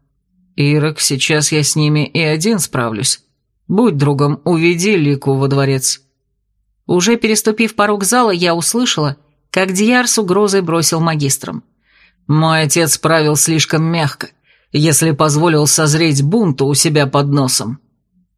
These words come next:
Тут во мне шевельнулась царская кровь. Подумалось, вот зачем он их ещё сильнее нагибает, а? Ему бы компромиссы искать.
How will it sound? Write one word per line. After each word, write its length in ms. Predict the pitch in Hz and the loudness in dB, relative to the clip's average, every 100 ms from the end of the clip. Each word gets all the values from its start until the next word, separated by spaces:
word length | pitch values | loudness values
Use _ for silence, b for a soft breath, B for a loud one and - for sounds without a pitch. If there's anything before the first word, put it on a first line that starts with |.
| _ _ _ _ | _ _ _ _
Тут 220 | - 370 370 | 0 0 2
во 140 | 196 | 0
мне 260 | 196 214 294 | 2 2 2
шевельнулась 680 | - 175 156 143 220 190 - | 2 0 0 0 0 0 0
царская 540 | - 170 170 - 147 | -2 -2 -2 -2 -2
кровь. 460 | 143 131 123 - - _ B B B | -2 -6 -6 -8 -18 _ B B B
Подумалось, 540 | 240 226 202 139 139 - | 0 2 2 2 2 0
вот 240 | 185 233 | 0 0
зачем 600 | 170 196 214 - 311 285 | 0 -2 0 0 2 4
он 160 | 208 190 | 2 -2
их 100 | - | -4
ещё 280 | 202 - | -4 0
сильнее 520 | 254 233 233 247 226 160 | 0 2 4 4 4 0
нагибает, 680 | 175 180 196 208 147 143 | -2 -2 0 0 0 0
а? 160 | 240 254 B B B B - | 0 0 B B B B -2
Ему 300 | 320 339 320 | 2 2 0
бы 120 | 277 | 0
компромиссы 840 | 330 311 285 262 180 233 226 190 | 2 2 2 0 2 2 2 2
искать. 460 | 180 - 165 151 | 0 0 -2 -2